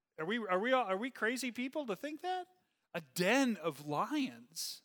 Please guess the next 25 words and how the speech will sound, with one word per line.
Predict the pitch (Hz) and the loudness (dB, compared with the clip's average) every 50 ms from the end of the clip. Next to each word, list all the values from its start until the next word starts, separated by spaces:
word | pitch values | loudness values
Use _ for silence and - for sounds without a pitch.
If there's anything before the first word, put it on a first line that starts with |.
| _ - | _ -6
I | 165 | -4
mean, | 185 185 165 170 185 | -2 -2 -4 -4 -2
maybe | 214 262 233 220 | 0 0 2 0
you | 185 | -2
keep | - - 196 165 - | 0 0 -2 -2 -2
one | 123 123 147 185 202 | -2 0 0 0 0
lion | 175 131 123 123 120 117 117 113 | 0 -4 -4 -4 -6 -8 -10 -12
around | 113 113 117 117 117 127 147 175 196 208 - _ _ _ _ _ _ _ _ _ _ - | -10 -8 -6 -6 -4 -4 -4 -6 -6 -10 -12 _ _ _ _ _ _ _ _ _ _ -4
<laughs> | 165 131 - - - - - - - - - - - - - 190 - _ - - - _ - - 226 151 147 - 165 - - | -2 -2 -2 -6 -14 -18 -18 -14 -12 -4 6 6 6 6 6 -2 -8 _ -8 -8 -8 _ -10 -8 -8 -8 -6 -6 -6 -2 0
or | 247 - - 208 214 170 | 0 2 2 0 -4 -4
a | 156 | -6
tiger. | 160 - - - 165 165 170 160 135 123 123 147 185 - 208 196 - - - - _ _ - | -8 -12 -14 -10 -6 -6 -6 -6 -8 -10 -10 -10 -12 -12 -14 -14 -14 -16 -20 -20 _ _ -4
I | - 190 | -2 0
mean, | 208 | 0
these | 196 220 233 | 2 0 0
are | - 165 | 0 -2
crazy, | - 175 170 165 | 0 -2 0 0
but | 196 202 | 2 2
they've | 240 254 | 4 6
got | 285 294 269 | 8 8 8
a | 208 170 202 - - | 8 4 0 -6 -2
den. | - 247 - 247 240 175 147 143 127 127 - - _ _ _ _ _ _ - | 0 4 6 6 6 6 4 0 -6 -10 -14 -16 _ _ _ _ _ _ -6
I | 160 | -2
mean, | 156 165 165 160 156 | 0 2 2 2 2
with, | 147 170 165 - | 2 2 2 0